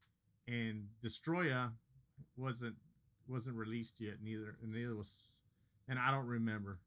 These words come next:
I just remember one of 'em was, like, not available, and then they finally released it. And I remember,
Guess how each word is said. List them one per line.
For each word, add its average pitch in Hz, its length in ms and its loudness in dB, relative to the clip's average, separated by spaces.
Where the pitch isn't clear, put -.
I 135 100 4
just 139 160 4
remember 135 280 6
one 123 300 4
of 123 120 4
'em 117 260 0
was, 117 220 2
like, 120 200 4
not 127 180 6
available, 107 480 2
and 110 120 0
then 113 120 0
they 110 100 2
finally 117 380 0
released 104 480 -4
it. 95 180 -6
And 113 80 -4
I 120 40 0
remember, 120 420 0